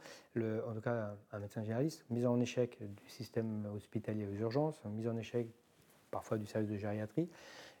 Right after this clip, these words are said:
et parfois mise en échec de l'ehpad, on en parle. Donc,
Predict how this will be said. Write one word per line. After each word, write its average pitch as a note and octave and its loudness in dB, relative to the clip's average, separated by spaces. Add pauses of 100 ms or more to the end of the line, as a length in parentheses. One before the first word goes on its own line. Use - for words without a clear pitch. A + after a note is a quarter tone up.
et D#3+ 6
parfois D3 4
mise A#2+ 4
en A2+ 0
échec C3 0
de A2+ -2
l'ehpad, A#2+ 0 (160)
on A2 -2
en - -10
parle. F#2 -8 (140)
Donc, A2+ -2